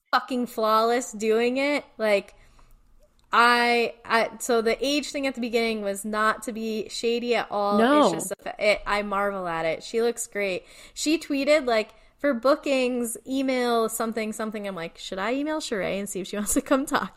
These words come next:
Speaker 1: to us on our podcast?"
Speaker 2: Oh my God, yes, I would, I would literally die. She's one of my favorites of all time. I love her.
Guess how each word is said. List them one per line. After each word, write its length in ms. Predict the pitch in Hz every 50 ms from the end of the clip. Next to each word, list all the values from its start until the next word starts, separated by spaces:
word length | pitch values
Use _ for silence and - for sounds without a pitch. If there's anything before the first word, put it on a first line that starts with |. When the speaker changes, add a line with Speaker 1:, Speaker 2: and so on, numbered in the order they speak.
| - -
Speaker 1:
to 80 | - 311
us 240 | 285 - 381 - -
on 160 | 330 294 277
our 140 | 262 262 262
podcast?" 120 | 262 - -
Speaker 2:
Oh 40 | 226 220
my 60 | 220
God, 280 | 196 220 208 175 160 180
yes, 240 | 180 175 202 208 -
I 60 | 208
would, 240 | 196 208 185 160 - - - - - - -
I 100 | 196 202
would 160 | 233 311 -
literally 480 | 320 233 180 170 165 170 180 180 185
die. 240 | 180 160 - - -
She's 180 | 180 - 185 170
one 120 | 180 170
of 20 | 170
my 80 | 175 170
favorites 280 | - 165 - - - -
of 60 | -
all 120 | - - -
time. 260 | - - - - -
I 60 | - 190
love 380 | 185 170 165 175 160 156 151
her. 260 | - - - - -